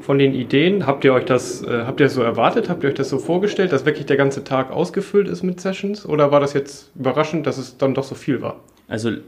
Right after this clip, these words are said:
Speaker 2: letztes Jahr haben wir, also wo wir das das erste Mal geplant haben, haben wir tatsächlich uns total Kopf machen müssen, so, oh mein Gott, äh, wie kriegen wir das hier überhaupt voll?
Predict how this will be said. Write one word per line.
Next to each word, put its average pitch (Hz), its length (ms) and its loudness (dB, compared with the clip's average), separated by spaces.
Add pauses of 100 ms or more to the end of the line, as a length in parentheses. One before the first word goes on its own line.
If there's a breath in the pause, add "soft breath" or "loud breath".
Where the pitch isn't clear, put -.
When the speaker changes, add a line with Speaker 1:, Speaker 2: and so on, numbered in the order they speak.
Speaker 2:
letztes 147 380 0
Jahr 143 160 4
haben 131 160 4
wir, 127 240 0
also 107 180 -6 (340)
wo 110 200 -6
wir 104 80 4
das 101 180 0
das 98 140 -10
erste 98 240 -4
Mal 95 120 -4
geplant 120 400 0
haben, 113 240 2
haben 101 120 -2
wir 101 80 -6
tatsächlich - 720 -8 (120)
uns - 280 -12 (340)
total 101 300 0
Kopf - 260 -2
machen 110 220 0
müssen, 107 240 0
so, 104 180 0
oh - 40 -10
mein 95 180 0
Gott, 110 260 0
äh, 90 220 -2
wie 101 120 -2
kriegen 104 300 0
wir 98 80 2
das 90 200 -2
hier 101 100 -2
überhaupt 95 220 0
voll? - 180 -6